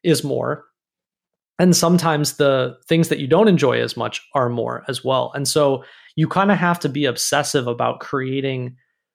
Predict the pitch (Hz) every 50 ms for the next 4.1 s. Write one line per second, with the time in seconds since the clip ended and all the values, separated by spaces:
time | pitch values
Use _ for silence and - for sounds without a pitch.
0 | _ _ - - - 143 135 139 135 - 131 123 - - 123 117 120 120 - -
1 | - - _ _ _ _ _ _ _ _ _ _ _ _ _ _ _ _ _ _
2 | _ _ _ _ _ _ _ - 160 123 143 131 127 127 - - - _ _ _
3 | _ _ - 160 143 139 127 - - - - - 190 185 170 151 127 117 113 117
4 | 127 _